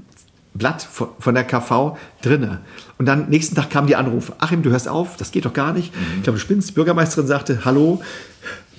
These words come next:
Speaker 1: Ich habe
Speaker 2: Mhm.
Speaker 1: gesagt, „Nein, okay, wir haben es nochmal überlegt, wir bleiben noch ein bisschen.“
Speaker 2: Mhm.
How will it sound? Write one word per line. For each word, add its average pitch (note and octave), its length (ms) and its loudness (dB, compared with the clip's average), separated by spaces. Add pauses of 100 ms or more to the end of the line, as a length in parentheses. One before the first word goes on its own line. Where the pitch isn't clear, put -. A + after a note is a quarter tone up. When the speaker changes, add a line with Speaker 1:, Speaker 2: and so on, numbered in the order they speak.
Speaker 1:
Ich - 60 -14 (100)
habe B2+ 40 2
Speaker 2:
Mhm. G2 40 0
Speaker 1:
gesagt, A#2 260 2
„Nein, A2+ 240 2
okay, A#2+ 420 0 (100)
wir A2 200 -4
haben G2 80 -4
es A2 120 -2
nochmal A2 180 0
überlegt, A2 480 0
wir - 80 2
bleiben A#2 280 2
noch - 120 0
ein F#2+ 60 -4
bisschen.“ F#2+ 440 2
Speaker 2:
Mhm. G2+ 60 0